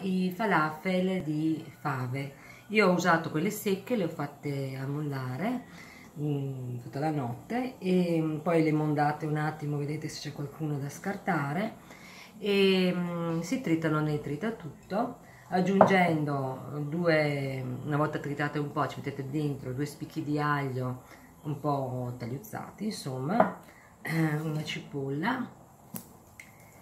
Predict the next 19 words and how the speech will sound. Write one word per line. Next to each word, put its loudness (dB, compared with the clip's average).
poi 6
si -2
aggiusta 0
di -2
sale, -2
si -10
aggiunge -2
della -4
curcuma 0
e 2
del 0
curry -2
e 4
quarantacinque 4
grammi 4
di 2
farina -2
di -2
ceci. -6